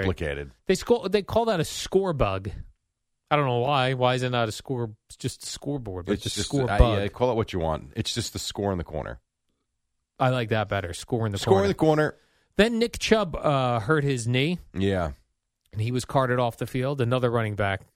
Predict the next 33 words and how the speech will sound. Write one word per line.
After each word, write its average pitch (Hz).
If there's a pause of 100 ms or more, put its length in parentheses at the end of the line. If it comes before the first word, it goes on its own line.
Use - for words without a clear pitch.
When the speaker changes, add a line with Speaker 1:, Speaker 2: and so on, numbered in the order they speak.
(140)
Speaker 2:
out 107
in 110
week 110
two. 110
Speaker 1:
Mm-hmm. 104 (800)
I 175
Speaker 2:
Uh, 208
Speaker 1:
actually 220
was 180
thinking 113
yesterday 82
or 87
this 82
morning 87
driving 71
in, 58 (800)
if 120
I'm 180
the 190
running 92
backs, - (1300)
and 127
I -
don't, 135
this 139
would 151
be 110
high 131
risk, 151
high 110
reward. 104
Speaker 2:
All 220
right. 156